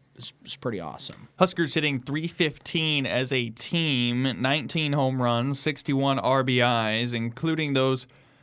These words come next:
Speaker 2: home runs. They have thirty-four extra base hits in their first, uh, what are they now, ten games of the season at
Speaker 1: Yep.
Speaker 2: six and four. So, uh, good start for Nebraska there. Take a look at the, some of the pitching numbers as well. Of course,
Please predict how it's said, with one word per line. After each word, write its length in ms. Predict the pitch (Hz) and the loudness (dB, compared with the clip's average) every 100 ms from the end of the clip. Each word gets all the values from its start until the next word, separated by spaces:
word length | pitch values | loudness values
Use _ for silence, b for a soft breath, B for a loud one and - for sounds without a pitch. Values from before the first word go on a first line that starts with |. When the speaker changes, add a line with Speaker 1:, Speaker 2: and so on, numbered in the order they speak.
| b | b
Speaker 2:
home 300 | 160 156 135 | -2 0 2
runs. 500 | 143 139 127 127 135 | 4 4 4 2 0
They 160 | 127 127 | 0 2
have 180 | 123 | 2
thirty-four 760 | 120 - 156 147 131 160 147 139 | 0 0 2 0 -2 0 2 0
extra 380 | 120 131 - 135 | 0 -4 -2 -2
base 360 | 131 131 123 | 0 0 -2
hits 520 | - 156 143 - - - b b b b b | -2 0 0 -2 -12 -12 b b b b b
in 140 | 113 | -2
their 160 | 117 117 | 0 0
first, 500 | 117 131 123 123 - - | 0 0 0 -4 -12 -8
uh, 260 | 113 110 107 | -6 -4 -4
what 220 | 110 107 | -2 -4
are 40 | |
they 100 | 92 95 | -6 -8
now, 220 | 98 92 | -8 -8
ten 220 | - 147 | -4 -4
games 300 | 151 151 160 | -2 -2 -2
of 80 | 156 | -2
the 80 | 156 | -2
season 320 | - 165 170 | -2 -2 0
at 60 | 117 | 0
Speaker 1:
Yep. 40 | |
Speaker 2:
six 220 | 123 147 | 0 -2
and 120 | 139 127 | -4 -2
four. 300 | 127 107 110 | -2 -2 -4
So, 420 | - 110 104 107 - B B B | -2 -2 -2 -4 -12 B B B
uh, 300 | - 110 110 | -4 0 0
good 340 | 117 131 175 180 | -2 0 0 0
start 400 | - 160 156 135 | 0 2 4 2
for 100 | 147 | 0
Nebraska 560 | 131 123 139 143 - | -2 2 2 2 -2
there. 400 | 117 113 139 135 | -4 2 4 4
Take 200 | 127 156 | 2 -2
a 20 | 147 | -2
look 140 | 143 | -2
at 80 | 135 | -2
the, 100 | 104 | -4
some 200 | - 151 | -4 -2
of 80 | 135 | 0
the 80 | 117 | -2
pitching 500 | - 175 175 160 135 | -2 -4 -2 -2 0
numbers 460 | 127 127 123 123 | 0 0 0 0
as 240 | 127 120 123 | 2 0 0
well. 480 | 123 131 117 117 127 | 2 4 4 4 2
Of 80 | |
course, 340 | 117 135 127 | 0 0 0